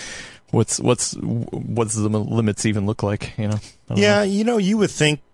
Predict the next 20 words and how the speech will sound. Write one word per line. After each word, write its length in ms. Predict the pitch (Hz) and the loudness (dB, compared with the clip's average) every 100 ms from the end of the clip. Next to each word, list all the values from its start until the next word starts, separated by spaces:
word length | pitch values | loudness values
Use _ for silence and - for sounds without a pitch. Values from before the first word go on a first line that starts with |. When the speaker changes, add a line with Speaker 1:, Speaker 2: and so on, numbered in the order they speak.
| _ _ _ _ - | _ _ _ _ -2
Speaker 2:
if 200 | 120 - | -2 2
they, 300 | 123 117 101 | 2 2 -2
if 180 | - 110 | -6 -2
they 120 | 127 | 0
didn't 260 | 101 131 113 | 0 0 0
under, 260 | 117 104 123 | 0 0 -2
in, 400 | - 113 117 - - | -2 -2 -2 -4 0
under-engineer 720 | 135 131 120 110 113 110 95 | 2 4 2 2 4 4 2
it 80 | - | 0
too 180 | 143 147 | -2 0
much, 420 | 147 - - 160 | 0 -2 -4 -4
you 120 | 143 | 0
know, 140 | 123 | 0
stock 340 | 110 139 131 - | 0 0 0 -2
speeds, 360 | - 123 117 | -2 0 0
it's 160 | 139 143 | -2 -2
gonna 180 | 190 160 | -2 -2
be 120 | 113 | -2
so 180 | - 104 | -2 -2
close 480 | - 95 85 - | -2 -2 -2 -4